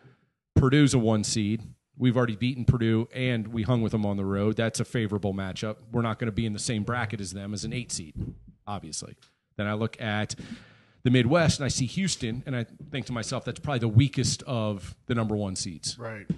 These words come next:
Speaker 1: You know? Of course, Maryland's not gonna get that, though. And then I look at, uh, the West, and, and you got Kansas, and then you're like, "Well, do you really wanna go out West?"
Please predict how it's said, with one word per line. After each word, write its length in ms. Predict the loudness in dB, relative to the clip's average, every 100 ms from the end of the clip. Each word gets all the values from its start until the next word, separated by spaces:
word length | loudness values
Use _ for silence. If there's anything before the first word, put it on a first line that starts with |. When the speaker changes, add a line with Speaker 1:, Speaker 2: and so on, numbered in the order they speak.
| -2
Speaker 1:
You 120 | 2
know? 260 | 4 2 0
Of 80 | -2
course, 260 | 8 8 8
Maryland's 320 | 4 4 4
not 160 | 2 0
gonna 120 | -2
get 140 | 0
that, 220 | 0 0
though. 220 | -2 -2 -4 -6 -18 -20 _ _ _ _ -8
And 120 | 0 2
then 140 | 4
I 80 | 4
look 260 | 4 0 -2
at, 340 | -4 -4 -6 -12 -20 _
uh, 320 | -4 0 0 -2
the 140 | -2 0
West, 440 | 4 4 4 2
and, 220 | -2 -4
and 140 | -2 -2
you 40 |
got 200 | -2 -4
Kansas, 480 | -2 0 2 2 0
and 100 | 0
then 80 | 0
you're 100 | 0
like, 140 | -2
"Well, 220 | 0 0
do 100 | 0
you 80 | 0
really 160 | 2 2
wanna 160 | 2
go 100 | 2
out 200 | 0 0
West?" 360 | -2 -6 -6 -10